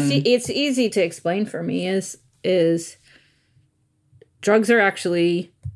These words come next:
my life is much more manageable on drugs than it is on just alcohol, right? Like, you can't go to work when you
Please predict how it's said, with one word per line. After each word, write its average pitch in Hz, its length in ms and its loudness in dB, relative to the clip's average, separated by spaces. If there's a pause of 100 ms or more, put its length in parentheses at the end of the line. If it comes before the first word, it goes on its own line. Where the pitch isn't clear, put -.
(580)
my 180 140 2
life 180 240 2
is 175 140 6
much 175 280 2
more 165 180 2
manageable 170 960 2 (240)
on 175 180 2
drugs 165 360 4
than 170 140 2
it 170 140 0
is 165 180 4
on 170 260 0
just 151 240 -2
alcohol, - 640 -6 (1040)
right? 170 280 4
Like, 170 220 2
you 202 100 4
can't 262 440 6
go 185 260 10
to 190 160 2
work 165 540 4
when 170 200 4
you 165 320 4